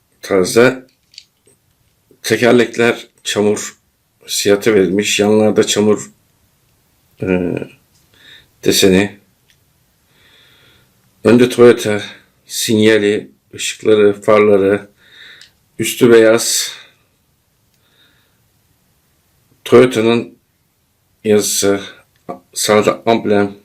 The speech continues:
E, stopları yapılmış. Şurada camın üzerine koruma demirleri konulmuş.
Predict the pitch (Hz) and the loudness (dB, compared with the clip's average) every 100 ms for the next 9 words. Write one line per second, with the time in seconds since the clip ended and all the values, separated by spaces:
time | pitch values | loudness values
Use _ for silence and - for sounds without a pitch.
0 | _ _ _ _ _ _ _ _ _ _ | _ _ _ _ _ _ _ _ _ _
1 | _ - 101 - - - - _ _ _ | _ -4 -4 -2 -6 -8 -12 _ _ _
2 | _ _ _ _ _ _ - - 117 - | _ _ _ _ _ _ -12 -2 -2 0
3 | 113 110 98 104 98 101 - - - - | 2 2 0 -2 -6 -6 -8 -8 -10 -18
4 | _ _ _ _ _ _ _ _ _ _ | _ _ _ _ _ _ _ _ _ _
5 | _ - 117 107 101 110 117 120 110 107 | _ -8 -4 -2 2 2 4 4 4 2
6 | 110 - 110 104 107 107 107 104 104 101 | 0 0 0 2 0 0 0 2 2 2
7 | 95 - - 95 90 87 98 - - - | -2 -10 -10 -8 -6 -6 -8 -8 -12 -16